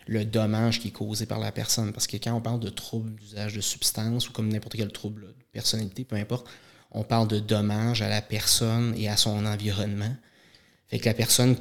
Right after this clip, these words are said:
quelle sorte de répercussions que ça a sur les gens autour d'elle, sur son cercle social, sur ses amis, sur, euh, son emploi, sur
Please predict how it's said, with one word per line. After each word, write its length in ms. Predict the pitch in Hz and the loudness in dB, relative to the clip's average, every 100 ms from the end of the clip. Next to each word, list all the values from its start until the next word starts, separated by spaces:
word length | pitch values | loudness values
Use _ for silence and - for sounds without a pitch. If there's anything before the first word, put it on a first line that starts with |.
| - | 2
quelle 140 | 123 110 | 4 4
sorte 160 | 127 | 4
de 40 | 120 | 4
répercussions 600 | 113 113 - - - 123 | 4 0 0 2 4 4
que 120 | - | 2
ça 120 | 110 | 2
a 160 | 107 117 | 4 2
sur 180 | 113 107 | 2 2
les 140 | 104 | 2
gens 180 | 107 107 | 2 0
autour 260 | 101 107 | 0 -2
d'elle, 320 | 107 110 123 123 | 2 4 4 4
sur 160 | - | 0
son 300 | - 101 101 113 | 0 -2 -4 0
cercle 340 | - 110 98 | 2 2 2
social, 600 | - 104 - 120 123 127 | 0 2 2 2 2 2
sur 180 | 117 - | 0 2
ses 320 | - 101 101 | 2 2 2
amis, 460 | 107 107 110 127 131 | 2 2 4 4 2
sur, 300 | - 107 104 - - - - | 2 -2 -4 -8 -8 -8 0
euh, 420 | - 101 104 101 95 - - | 4 4 4 -2 -4 -8 -8
son 340 | - 101 107 | -4 0 0
emploi, 880 | 107 101 - - 117 117 120 123 123 | 2 -2 -4 -4 0 2 2 2 2
sur 280 | - - | 0 -4